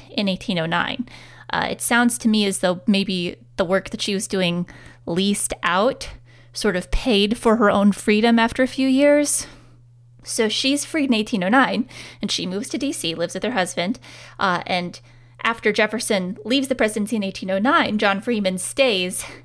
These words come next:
as a worker in the White House, is sort of passed on to Madison, uh, and then he's eventually freed in eighteen fifteen. So they're two, they become two free black people, part of D C's thriving free black community at this time.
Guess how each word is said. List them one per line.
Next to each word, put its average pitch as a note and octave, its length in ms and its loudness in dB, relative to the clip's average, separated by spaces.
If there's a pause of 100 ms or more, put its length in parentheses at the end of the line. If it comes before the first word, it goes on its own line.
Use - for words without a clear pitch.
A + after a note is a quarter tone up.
(160)
as F#3 380 0 (160)
a F3+ 400 2 (500)
worker G3 640 2
in F#3 140 -2
the F#3+ 80 -2
White B3+ 220 2
House, F3 300 0
is F3 100 -8
sort - 140 -6
of - 140 -14
passed - 300 -4
on F3 220 0
to G3 180 -6
Madison, G#3+ 760 0 (300)
uh, F3+ 240 2
and G3 160 -2
then F3+ 100 -2
he's A3+ 260 -4
eventually F#3 420 -4
freed F3 460 -8 (120)
in F#3 140 -4
eighteen G3+ 300 -8
fifteen. C#4 680 -4 (180)
So - 200 4
they're A3+ 180 4
two, A#3+ 440 -2
they A3 120 2
become B3 480 2
two A3 400 -6 (240)
free A3 640 0 (100)
black G3+ 240 0
people, F3+ 500 -2 (460)
part G#3+ 260 2
of F#3 220 -4
D F#3+ 160 -6
C's G3 340 -6
thriving G3+ 600 2
free G#3 240 -2
black F3 260 -2
community F#3 400 0
at D#3+ 100 -4
this - 180 -8
time. E3 360 -6